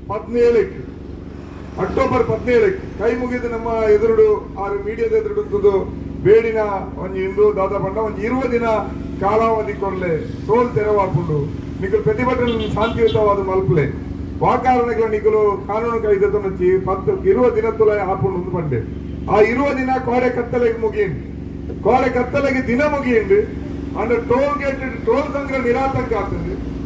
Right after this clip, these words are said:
ನಳಿನ್ ಕುಮಾರ್ ಕಟೀಲ್ ಮಾತ್ರ ಅಜ್ಞಾತವಾಸಕ್ಕೆ ಹೋಗ್ತೀರಿ, ಅಜ್ಞಾತವಾಸಕ್ಕೆ ಹೋಗ್ತೀರಿ. ಆರಿನಿ ಅನಾರೋಗ್ಯ ಪನ್ಪುನಂಚಿನ ಒಂಜಿ ಇಂದನೆ ಆರ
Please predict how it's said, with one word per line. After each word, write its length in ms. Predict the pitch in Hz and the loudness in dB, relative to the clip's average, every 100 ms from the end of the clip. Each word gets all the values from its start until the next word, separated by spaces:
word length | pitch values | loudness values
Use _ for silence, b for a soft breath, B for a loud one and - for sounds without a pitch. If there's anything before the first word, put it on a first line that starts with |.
| - | 0
ನಳಿನ್ 280 | 240 330 320 | 0 0 -2
ಕುಮಾರ್ 300 | 311 294 277 | -2 0 0
ಕಟೀಲ್ 260 | 269 262 | -2 0
ಮಾತ್ರ 280 | 254 240 - | 0 0 0
ಅಜ್ಞಾತವಾಸಕ್ಕೆ 840 | 262 262 269 254 226 220 240 - | -2 0 -2 0 0 0 -2 2
ಹೋಗ್ತೀರಿ, 300 | 226 - 127 - - - - - - - - - - - - - | 2 2 -6 -8 -10 -10 -12 -12 -10 -10 -10 -10 -8 -8 -4 -2
ಅಜ್ಞಾತವಾಸಕ್ಕೆ 840 | - 294 285 269 254 - 247 220 | 0 0 0 2 2 0 -2 2
ಹೋಗ್ತೀರಿ. 440 | 214 - - - - - - | 2 2 -6 -8 -10 -10 -4
ಆರಿನಿ 340 | 196 262 269 269 | -2 0 -2 -2
ಅನಾರೋಗ್ಯ 640 | 220 262 285 277 262 269 | -2 -2 0 -2 -4 -4
ಪನ್ಪುನಂಚಿನ 760 | 262 247 247 240 247 240 233 240 | -4 -4 -6 -8 -6 -8 -6 -4
ಒಂಜಿ 260 | 233 233 | -4 -4
ಇಂದನೆ 420 | 233 233 240 240 | -2 0 2 2
ಆರ 260 | 233 214 | 0 -2